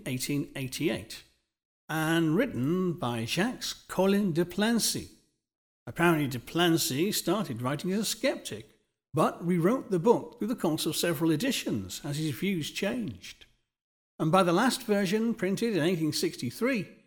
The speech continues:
he was a firm believer in demons and spirits. It was this final edition of Dictionnaire Infernal that featured a series of plates depicting various demons by Louis Le Breton,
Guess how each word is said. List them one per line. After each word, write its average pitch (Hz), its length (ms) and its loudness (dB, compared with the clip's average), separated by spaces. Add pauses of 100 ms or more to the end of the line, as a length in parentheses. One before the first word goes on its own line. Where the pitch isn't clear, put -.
(160)
he 180 40 -6
was 170 140 -2
a 165 40 -6
firm 220 320 -2
believer 190 500 4
in 123 180 2
demons 156 580 2
and 127 120 2
spirits. - 760 -2 (840)
It 165 120 -2
was 220 220 2
this 196 220 4
final 175 560 4
edition 180 480 2
of 120 260 -2
Dictionnaire 147 580 0
Infernal 135 840 2 (220)
that 151 140 -6
featured 220 460 0 (120)
a - 40 -8
series 254 460 0
of - 180 -4
plates - 400 0
depicting 143 640 -2
various 170 500 2
demons 160 720 0
by 147 320 -2 (100)
Louis 151 460 2
Le 139 200 0
Breton, 170 580 0